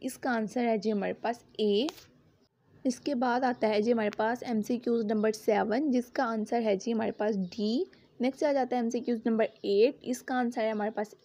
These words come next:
ए। नेक्स्ट है जी हमारे पास एमसीक्यूज़ नंबर नाइन, जिसका आंसर है हमारे पास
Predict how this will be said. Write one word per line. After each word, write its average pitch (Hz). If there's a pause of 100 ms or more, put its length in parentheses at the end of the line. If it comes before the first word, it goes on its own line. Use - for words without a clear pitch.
ए। 214 (400)
नेक्स्ट 285
है 311
जी 269
हमारे 240
पास 247
एमसीक्यूज़ 233
नंबर 226
नाइन, 208
जिसका 240
आंसर 226
है 220
हमारे 196
पास 247